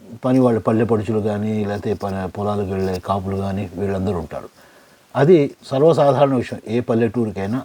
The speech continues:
ఆ కాలంలో అయినా, ఒక ఇరవై, ముప్పై ఏళ్ళ క్రితం మన తెలుగు దేశాల్లో కూడా అలాగే ఉండింది. ఆ సంఘటనని తీసుకుంటున్నారు, ఎంత అద్భుతంగా వర్ణిస్తున్నారంటే,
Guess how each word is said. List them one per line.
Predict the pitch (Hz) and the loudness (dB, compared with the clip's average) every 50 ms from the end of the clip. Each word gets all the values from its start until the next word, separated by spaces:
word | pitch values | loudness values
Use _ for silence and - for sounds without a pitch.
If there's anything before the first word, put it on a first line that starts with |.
| - - | -6 -6
ఆ | - 101 107 | -6 -4 -4
కాలంలో | 92 120 113 113 110 110 110 | -2 -2 -2 0 0 -2 -2
అయినా, | 110 113 117 139 - 113 92 87 - _ _ _ _ _ _ - - _ - - - - | -2 -2 -2 0 -2 -2 -6 -8 -16 _ _ _ _ _ _ -20 -20 _ -20 -18 -14 -12
ఒక | 87 85 - | -12 -10 -8
ఇరవై, | 85 80 80 87 90 101 104 101 101 101 | -6 -6 -4 -4 -2 -2 -2 -2 -2 -2
ముప్పై | 95 95 - - 101 98 107 | -4 -6 -6 -6 -4 -2 0
ఏళ్ళ | 107 104 | -2 -2
క్రితం | 92 107 98 - 90 82 78 90 | -2 -4 -4 -6 -6 -8 -8 -8
మన | 98 92 85 82 80 67 - - - - _ - - - - - - - _ _ _ - | -8 -8 -8 -8 -10 -12 -14 -16 -20 -20 _ -20 -20 -20 -20 -20 -20 -20 _ _ _ -4
తెలుగు | 98 95 107 107 104 | -2 0 0 0 0
దేశాల్లో | 92 101 - - 113 101 101 98 101 92 | 0 -2 -2 -2 -2 -2 0 -2 -2 -4
కూడా | 80 92 98 131 117 92 - - _ _ _ - | -2 -2 0 -2 -2 -2 -6 -14 _ _ _ -10
అలాగే | 90 92 98 95 95 | -8 -6 -4 -4 -4
ఉండింది. | 92 82 80 73 73 69 - - - _ _ _ _ _ _ _ _ _ _ _ - - | -6 -6 -8 -8 -10 -12 -14 -16 -20 _ _ _ _ _ _ _ _ _ _ _ -4 0
ఆ | 113 131 151 165 156 - | 4 6 6 6 4 0
సంఘటనని | - - 147 139 143 143 170 160 175 175 175 170 | -4 -6 -4 -4 0 0 0 2 2 2 2 2
తీసుకుంటున్నారు, | 135 135 131 - - 131 117 110 120 113 110 110 - _ _ _ - | 0 0 -2 -2 -4 -6 -6 -4 -4 -6 -8 -10 -14 _ _ _ -8
ఎంత | 104 107 117 113 127 | -6 -4 -2 -2 -2
అద్భుతంగా | 104 95 107 101 143 127 123 123 | -2 -2 -2 0 0 2 2 2
వర్ణిస్తున్నారంటే, | 120 110 104 98 104 104 - - 95 92 85 90 90 85 127 151 190 151 90 | 2 2 0 -2 -4 -6 -8 -10 -8 -8 -6 -6 -6 -2 0 0 0 0 -2